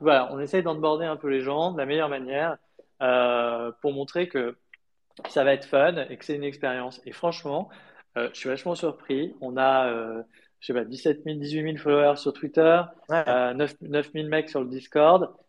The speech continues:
Speaker 1: qui sont comme des oufs et qui se partagent des bagnoles toute la journée. Et du coup, tu vois aussi qu'une marque, elle peut, euh, enfin, qu'il y a, qu'il y a des gens qui sont méga fans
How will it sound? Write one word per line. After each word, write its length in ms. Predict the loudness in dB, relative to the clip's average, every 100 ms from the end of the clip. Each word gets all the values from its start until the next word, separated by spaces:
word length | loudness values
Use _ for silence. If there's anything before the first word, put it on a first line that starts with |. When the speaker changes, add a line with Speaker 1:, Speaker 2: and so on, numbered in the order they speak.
| _
Speaker 1:
qui 80 | -12
sont 120 | -6
comme 240 | -2 0
des 120 | 0 0
oufs 320 | 0 -4 -12 -6
et 180 | -4 -4
qui 120 | -6
se 80 | -2
partagent 360 | 0 2 0 0
des 100 | 0
bagnoles 340 | 0 -2 -6
toute 140 | -4
la 120 | -4 -4
journée. 460 | -6 -6 -4 -4 -8 _ _ -8
Et 80 |
du 100 | -6
coup, 140 | -4 -4
tu 140 | -4
vois 320 | -4 4 6
aussi 360 | 6 0 -6 -6
qu'une 180 | -6 -2
marque, 260 | 0 0 -4
elle 140 | -8
peut, 260 | -2 0 0
euh, 80 | -2 _ _ -4
enfin, 180 | -4 -2
qu'il 160 | 0
y 40 | 0
a, 80 | 0
qu'il 140 | -6 -4
y 40 |
a 40 |
des 140 | -2 -2
gens 300 | -2 -4 -4
qui 200 | -10 -20
sont 240 | -18 -14
méga 320 | -6 -2 -2
fans 400 | -2 0 0 -2